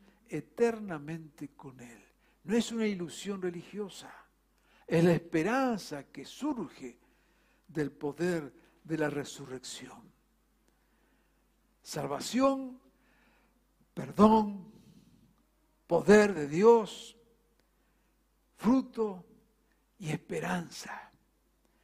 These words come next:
Esto es una, una vida plena. Es una vida en múltiples dimensiones. Es la vida que Dios nos da cuando Él es el centro.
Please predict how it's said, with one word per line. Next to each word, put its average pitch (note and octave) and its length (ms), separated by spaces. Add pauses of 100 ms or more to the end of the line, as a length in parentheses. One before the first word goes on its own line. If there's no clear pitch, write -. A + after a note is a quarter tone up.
(240)
Esto G#3 340
es - 120
una, C3+ 420 (440)
una D3 200
vida C3+ 300
plena. - 680 (1400)
Es - 120
una D3 140
vida D3 540 (640)
en D3 220
múltiples F3+ 640
dimensiones. A#2+ 1040 (1080)
Es D3+ 140
la D#3 120
vida D#3+ 320
que C3+ 140
Dios D3 240
nos C3+ 160
da C3+ 380 (720)
cuando C3+ 460
Él G3 420 (300)
es E3+ 380 (340)
el C3+ 220
centro. A#2 580